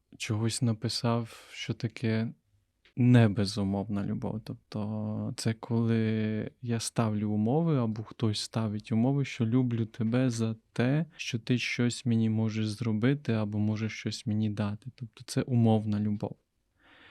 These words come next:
Якраз безумовна любов, вона говорить: "Люблю тебе, бо ти є".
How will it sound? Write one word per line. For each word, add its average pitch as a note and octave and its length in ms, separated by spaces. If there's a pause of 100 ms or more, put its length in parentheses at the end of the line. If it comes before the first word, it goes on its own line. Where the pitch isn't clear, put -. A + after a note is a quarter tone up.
(380)
Якраз A#2+ 480
безумовна A#2 720
любов, B2+ 480
вона A#2 720
говорить: A2+ 480
"Люблю A#2+ 340
тебе, A2+ 400
бо A2+ 180
ти A#2 200
є". G#2+ 340